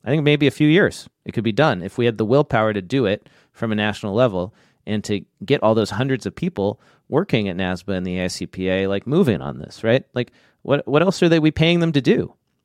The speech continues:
uh, if it's not to advocate on behalf of the profession and do big things like this? So no, no, th-, this is like, do your job, right? Um, don't, don't, don't say, "Oh, it's too difficult,"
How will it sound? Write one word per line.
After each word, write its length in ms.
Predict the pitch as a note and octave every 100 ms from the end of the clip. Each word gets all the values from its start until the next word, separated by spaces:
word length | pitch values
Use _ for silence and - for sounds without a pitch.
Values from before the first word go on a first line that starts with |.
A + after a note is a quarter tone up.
| _ _ -
uh, 200 | G2+ G#2+
if 160 | A#2 A#2+
it's 160 | -
not 240 | C3 B2 -
to 160 | A#2
advocate 400 | G#2 A#2+ A#2+ C3
on 80 | A2
behalf 260 | G#2 G#2+ G#2+
of 60 |
the 60 | -
profession 540 | - - G2 - F2
and 160 | F#2 F#2+
do 320 | A#2+ G#2+ G#2+ - _ _ _
big 260 | G#2 G#2
things 300 | G2 G2+ F#2+
like 220 | F2 D2+ -
this? 200 | - -
So 360 | - G2 F2+ - - _ _ _ _ _
no, 240 | B2 A#2
no, 140 | B2 B2
th-, 140 | G#2
this 180 | A#2 B2+
is 60 | C3
like, 260 | C3 F2
do 100 | -
your 120 | B2 C3
job, 340 | C#3 E3+ F#2 -
right? 240 | F#2+ B2+ -
Um, 240 | F#2+ G2
don't, 240 | F2 G#2+ A#2 -
don't, 400 | B2 A#2+ _ -
don't 200 | B2 B2
say, 240 | - A#2
"Oh, 140 | A#2 A2+
it's 140 | -
too 140 | -
difficult," 560 | A2 A#2+ A#2+ F#2 F2+ -